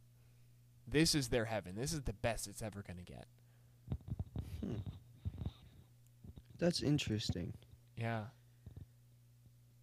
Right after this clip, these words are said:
Speaker 1: Isn't that weird to think about?
Speaker 2: Yeah. Like, I don't know. That kinda just made me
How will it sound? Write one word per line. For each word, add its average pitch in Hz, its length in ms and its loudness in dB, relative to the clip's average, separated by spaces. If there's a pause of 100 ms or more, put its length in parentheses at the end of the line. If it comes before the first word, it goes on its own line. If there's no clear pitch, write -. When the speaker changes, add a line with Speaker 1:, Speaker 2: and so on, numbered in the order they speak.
(260)
Speaker 1:
Isn't 143 160 2
that 165 140 10
weird 160 160 8
to 156 60 2
think 147 200 0
about? 165 260 6 (1160)
Speaker 2:
Yeah. 113 340 0 (1040)
Like, 117 220 8 (4000)
I 143 140 10
don't 135 180 12
know. 123 220 12
That 113 160 10
kinda 123 240 12
just 113 260 6 (520)
made 120 380 12
me 113 300 12